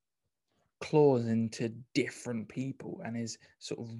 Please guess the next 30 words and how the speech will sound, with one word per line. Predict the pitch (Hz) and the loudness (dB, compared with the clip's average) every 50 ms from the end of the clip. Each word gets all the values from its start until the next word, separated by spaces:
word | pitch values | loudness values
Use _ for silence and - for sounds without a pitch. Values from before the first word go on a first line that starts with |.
| 113 117 | -6 -4
range | 123 123 127 127 123 120 120 127 120 - - | -2 -2 0 0 0 0 0 -2 -4 -8 -8
of | 110 113 | -6 -6
abilities | 120 113 - 123 120 120 117 113 - - 120 113 - 117 | -6 -2 0 0 0 0 -2 -4 -4 -8 -8 -6 -6 -6
of | 110 - - | -8 -8 -8
talking | - - 123 123 - 113 | -4 -4 -4 -2 -2 -4
to | 110 - | -4 -4
scientists, | - - - 127 120 120 120 120 117 117 117 113 - | -4 -2 -2 0 0 2 2 2 0 0 -4 -8 -8
politicians, | - - 120 120 120 113 - - 120 120 - - 127 120 120 117 120 120 113 - - - - - - - - - - - | -6 -4 -4 -4 -2 -4 -2 -2 -2 -2 0 0 0 0 0 0 0 -2 -2 -4 -8 -12 -16 -16 -16 -18 -18 -18 -8 -4
and | 117 117 117 113 - - - _ | -2 0 0 0 -2 -6 -12 _
flying | - - - - 139 139 131 120 123 127 127 | -14 -6 -2 2 4 6 6 6 6 4 4
all | 127 127 123 | 4 4 6
over | 123 120 117 117 117 | 6 4 4 4 2
the | 120 | 2
world | 120 123 120 123 123 123 113 | 4 6 6 8 6 6 6
and | 117 117 | 4 0
having | - 127 127 127 127 123 | 0 0 0 2 2 2
his | 123 120 123 | 2 2 2
own | 123 117 117 123 | 2 2 2 0
island. | - - 123 120 117 117 113 - - 107 113 - - - - - - - - _ _ _ _ _ _ _ _ - - _ _ | -2 -2 0 0 0 0 -2 -4 -6 -8 -10 -10 -12 -18 -20 -20 -20 -20 -20 _ _ _ _ _ _ _ _ -20 -20 _ _
It | - 170 - - - _ _ _ _ _ - - - | -10 -10 -10 -10 -14 _ _ _ _ _ -20 -16 -8
spells | - - - - - - - 151 170 196 185 165 143 131 120 - - - | -4 -2 0 0 0 0 0 2 2 4 2 2 2 2 0 -4 -8 -8
a | 185 202 - 110 117 | -10 -12 -10 -10 -10
lot | 117 117 117 117 120 123 131 139 131 - - - - - - - - _ _ _ _ _ - | -10 -8 -6 -4 -2 2 4 6 6 4 2 -2 -6 -8 -8 -8 -10 _ _ _ _ _ -2
of | 117 - - 101 - - | -2 -2 -2 -6 -12 -14
just | - - - - - 165 139 127 - - - - | -8 -4 0 4 6 6 6 6 2 -2 -2 0
behind | - - - - - - - 165 160 160 156 143 127 | 0 0 0 -4 -8 -2 0 2 4 4 4 2 0
the | 123 | -2
scenes | - - - 151 147 147 143 135 123 | -2 -2 -2 0 0 0 0 0 2
work | 117 120 117 113 110 - - | 2 2 4 2 2 0 0
that | - 117 117 - - | 0 2 2 2 0